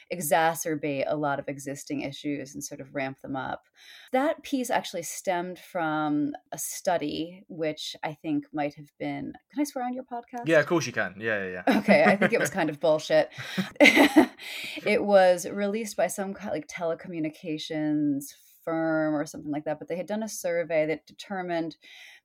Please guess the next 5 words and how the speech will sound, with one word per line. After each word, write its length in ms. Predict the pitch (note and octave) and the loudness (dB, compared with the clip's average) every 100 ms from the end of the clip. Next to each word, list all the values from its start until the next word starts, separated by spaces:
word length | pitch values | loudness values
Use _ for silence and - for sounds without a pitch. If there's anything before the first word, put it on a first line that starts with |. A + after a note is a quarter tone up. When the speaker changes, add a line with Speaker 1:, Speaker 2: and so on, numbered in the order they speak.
| - | 2
Speaker 1:
that 220 | F3 - | 4 2
something 580 | - G#3 G#3+ A3+ G#3+ F#3 | -4 -4 -4 -4 -4 0
like 440 | F3 D#3+ D3+ D3 - _ | 2 2 0 -4 -14 _
ninety-three 840 | G3+ G3+ G3+ A#3 A#3+ A#3+ - G#3 G3 | -2 2 2 0 -2 -6 -6 -8 -8
percent 720 | F#3+ F3 - E3+ D3+ C#3+ | -10 -10 -6 -4 -4 -6